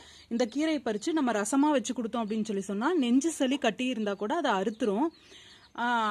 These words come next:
அது இல்லாம இந்த கீரையை பறிச்சு நம்ம நெய்யி, குழந்தைகளுக்கு நார்மலா யூஸ் பண்ற நெய்யில, அடிக்கடி சளி பிடிக்கிற குழந்தைகளுக்கு நெய்யில இந்த கீரையை போட்டு வதக்கி அந்த நெய்யை எடுத்து வச்சுட்டு அது வந்து அப்பப்போ ஒரு அரை ஸ்பூன் ஊத்தி அந்த நெய்யில சாப்பாடு ப-, வந்து பருப்பு பண்ணி கொடுத்தோம்னா கூட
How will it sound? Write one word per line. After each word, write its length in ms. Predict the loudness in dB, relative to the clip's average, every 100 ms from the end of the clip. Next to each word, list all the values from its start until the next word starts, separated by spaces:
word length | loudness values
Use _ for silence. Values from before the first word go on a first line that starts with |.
| 0
அது 220 | 0 2
இல்லாம 440 | 2 0 2 0 0
இந்த 280 | 0 -4 -4
கீரையை 300 | -2 0 0 0
பறிச்சு 500 | 0 0 -2 -2 -2
நம்ம 300 | -2 -2 -2
நெய்யி, 420 | -2 0 2 2 2 0 -4
குழந்தைகளுக்கு 520 | -2 0 2 0 -2 -2
நார்மலா 420 | 0 0 0 -2
யூஸ் 220 | -2 -6
பண்ற 240 | -6 -4 -2
நெய்யில, 380 | -4 -4 -2 -2 -2 -8 -20 -20 -12
அடிக்கடி 380 | -2 0 0 -2
சளி 260 | 0 0 0
பிடிக்கிற 320 | -2 -4 -4
குழந்தைகளுக்கு 560 | -4 -2 -2 -2 -2 0
நெய்யில 300 | 0 0 0
இந்த 180 | 0 -2 -4
கீரையை 220 | -4 -2
போட்டு 260 | -4 -4 -2
வதக்கி 320 | -2 -2 -2
அந்த 220 | -2 -2
நெய்யை 260 | -4 -4 -2
எடுத்து 200 | -2 -2
வச்சுட்டு 320 | -2 -4 -4 -2 -4 -10 -20 -20 0
அது 260 | 2 2
வந்து 220 | 2 0 -2
அப்பப்போ 360 | -4 -4 -2 2
ஒரு 200 | 4 4
அரை 180 | 2 0
ஸ்பூன் 320 | 0 2 4
ஊத்தி 240 | 2 0
அந்த 260 | 0 0 0
நெய்யில 360 | -2 0 0 0 -2 -10 -20 -20
சாப்பாடு 460 | -4 0 2 2 2
ப-, 340 | 2 6 6
வந்து 480 | 6 4 4 4 2
பருப்பு 260 | 2 2 2
பண்ணி 220 | -2 -2
கொடுத்தோம்னா 480 | -2 -4 -2 -4 -4
கூட 200 | -2 0